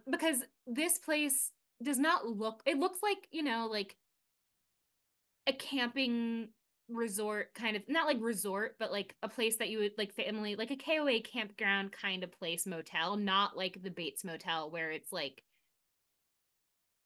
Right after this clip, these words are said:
like, with the big house in the background. It's, like, cabin in the woods-esque, but not, like, mansion in the woods, kind of like in Psycho.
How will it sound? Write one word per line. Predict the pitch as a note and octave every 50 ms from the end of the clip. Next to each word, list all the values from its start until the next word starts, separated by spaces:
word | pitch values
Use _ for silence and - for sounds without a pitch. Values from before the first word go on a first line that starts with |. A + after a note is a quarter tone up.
| _ _ _ _ _ _ _ _ _ _ _ _ _ _ _ _ _ _ _ _ _ _ _ _ _ _ _ _ _ -
like, | A#3+ A3+ G3+ - - _ _ _ _ _ _ _ _ _ _ _ -
with | B3+ G#3+ B3 A#3 G3+
the | A3
big | F3+ A3 G#3+ G3+ -
house | - - F#3 E3 C#3 - -
in | D#3+
the | D#3 B2+
background. | - G#2 G2 - - G#2+ F#2 D#2 - - C#3
It's, | G#3+ A#3 -
like, | C#4 B3+ C4 - - _ _ _ _ _ _ _ _ _ _ _ _ _ _ _ _ _ _ _ _ _ _ _ _ _ _ _ -
cabin | - E4 D#4 C4+ D4
in | D#4 D4
the | B3+ A#3+
woods-esque, | G3 G3+ G#3 G3+ G3+ F#3+ F#3 - - D#3+ F3 G3+ C#4 C#4 - - - - _ _ - - - - - _ _
but | - A3 - -
not, | A3 G#3+ G#3+ G3+ G3+ G3+ G3 F#3+ F#3+ - - -
like, | G#3 G#3 G3 F#3 F3+ - - _ _ _ _ _ _ _ _ _ _ _ _
mansion | - G#3 G#3 G3+ F#3+ F3+ F3+ - F#3+ E3+
in | D#3 C3+
the | A#2 B2+
woods, | C3 G#2+ - - - - - - - - - _
kind | - A#3 G#3+ F#3 F3+
of | D#3+
like | F3+ - - - -
in | - F3+ E3+
Psycho. | - - - - - -